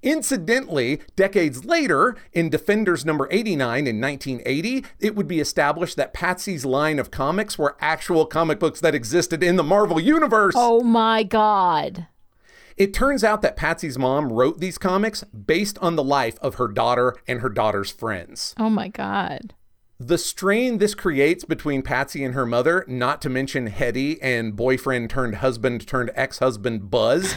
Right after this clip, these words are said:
Speaker 2: <laughs>
Speaker 1: became part of her ongoing storyline.
Speaker 2: Oh my God.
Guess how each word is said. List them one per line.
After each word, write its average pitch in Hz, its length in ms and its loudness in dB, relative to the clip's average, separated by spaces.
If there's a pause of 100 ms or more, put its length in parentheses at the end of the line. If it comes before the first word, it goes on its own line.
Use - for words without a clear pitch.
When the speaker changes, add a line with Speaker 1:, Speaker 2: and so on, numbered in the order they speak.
(100)
Speaker 2:
<laughs> - 120 -18
Speaker 1:
became 170 320 0
part 160 260 0
of 156 100 -2
her 143 120 0 (100)
ongoing 131 640 0
storyline. 117 840 -4 (1400)
Speaker 2:
Oh 285 280 4
my 262 260 4
God. 202 840 2